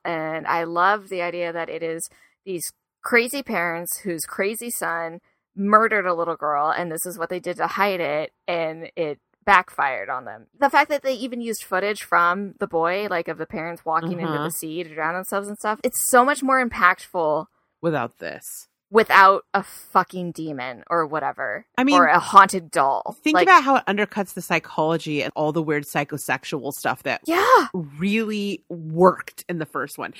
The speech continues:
Speaker 2: Now it just wants a family. No, no, no, no, no, no, no, no, no. That does not explain Keith. It does not.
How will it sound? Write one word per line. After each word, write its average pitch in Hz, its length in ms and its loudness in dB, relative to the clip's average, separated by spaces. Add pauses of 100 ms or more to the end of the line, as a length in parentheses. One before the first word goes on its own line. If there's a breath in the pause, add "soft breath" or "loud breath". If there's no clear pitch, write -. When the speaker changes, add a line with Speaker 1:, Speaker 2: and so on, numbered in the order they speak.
(220 loud breath)
Speaker 2:
Now 214 440 8
it 208 140 2
just 214 220 0
wants 214 260 0
a 156 60 -4
family. 202 600 -4
No, 196 240 -4
no, 185 200 -2
no, 156 180 -6
no, 143 160 -6
no, 131 220 -10
no, 85 140 -20 (140)
no, 170 160 -6
no, 165 220 -8
no. 156 240 -6
That 196 220 2
does 208 200 2
not 196 240 8
explain 160 540 -2 (120)
Keith. 403 480 -6 (300 soft breath)
It 190 140 2
does 208 220 6
not. 180 360 0